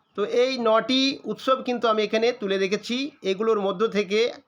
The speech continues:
তিনটি উৎসব নিয়ে আজকের এই ভিডিওতে আলোচনা করা হবে। পরবর্তী যে উৎসবগুলো থেকে যাচ্ছে সেগুলো এর পরবর্তী ভিডিওতে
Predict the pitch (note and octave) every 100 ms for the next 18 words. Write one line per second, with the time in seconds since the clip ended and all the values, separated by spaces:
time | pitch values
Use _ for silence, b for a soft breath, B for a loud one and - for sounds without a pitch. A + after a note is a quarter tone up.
0 | _ _ _ _ A#3 C4+ C#4 C#4+ D4 C#4
1 | - B3+ A#3+ B3 A#3+ G3+ F#3+ G#3+ A#3 A3
2 | F#3 G3+ A3 A3 A3+ A3+ - F#3 F#3 G#3+
3 | G#3 G3 F#3+ G3 G3+ - - D#3 D3 E3+
4 | A3+ - _ _ _ _ - A3+ C#4 D4
5 | C#4 A3+ B3 A#3+ A#3 - B3+ G#3 A3 A3+
6 | C#4 - A3 A#3+ A#3+ - A3 G#3+ - G#3
7 | G#3 A3+ B3 D4 - G3 G#3 F#3 G#3+ B3
8 | C#4 - B3 F3+ G3 G#3 -